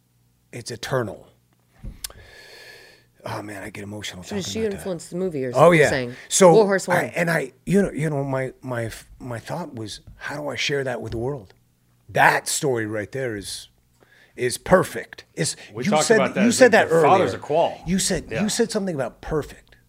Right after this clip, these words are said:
Speaker 3: Yeah, it means
Speaker 1: Right?
Speaker 3: complete.
Speaker 1: Means complete.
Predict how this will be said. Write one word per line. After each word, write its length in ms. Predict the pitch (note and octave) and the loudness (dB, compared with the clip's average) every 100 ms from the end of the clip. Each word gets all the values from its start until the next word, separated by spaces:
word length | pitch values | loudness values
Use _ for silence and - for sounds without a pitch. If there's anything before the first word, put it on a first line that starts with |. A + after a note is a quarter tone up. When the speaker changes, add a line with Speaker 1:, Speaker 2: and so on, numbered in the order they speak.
| _ _ _ _ _ _ - - | _ _ _ _ _ _ -16 -8
Speaker 3:
Yeah, 100 | A#2 | -6
it 60 | G#2 | -2
means 0 | |
Speaker 1:
Right? 220 | C3+ F3 | 0 0
Speaker 3:
complete. 500 | A#2 G2+ B2+ A2+ - - - - | -4 -6 -6 -6 -8 -20 -20 -6
Speaker 1:
Means 200 | C#3+ E3+ | -4 -2
complete. 580 | - - - F3 A2+ | -2 -2 -2 -2 -2